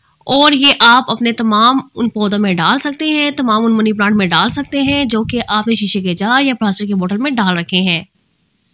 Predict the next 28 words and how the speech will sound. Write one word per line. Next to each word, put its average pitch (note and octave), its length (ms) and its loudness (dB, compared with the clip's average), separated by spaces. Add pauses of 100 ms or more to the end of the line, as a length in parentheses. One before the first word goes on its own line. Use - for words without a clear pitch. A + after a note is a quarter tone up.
(600)
और G#3 60 -6
जैसा G#3+ 260 0
कि C4+ 100 -2
आप C4+ 120 2
जानते C#4 340 0
हैं D4 240 0
कि C#4 100 -2
जो A3 160 -2
पानी G#3+ 300 -2
में C4+ 120 0
लगे A3 220 -2
हुए D4+ 200 -4
मनी C#4 200 2
प्लांट C4+ 260 -2
होते C4+ 260 0
हैं C#4 260 2
इनका B3+ 320 0
हफ्ते A3 340 -2
में B3+ 120 0
एक A#3+ 220 0
बार A#3+ 140 0
पानी A3 320 0
चेंज A3 240 0
करना A3+ 320 -2
बहुत G#3+ 300 0
ज़रूरी F#3+ 400 4
होता F#3 320 -2
है, F3+ 320 -4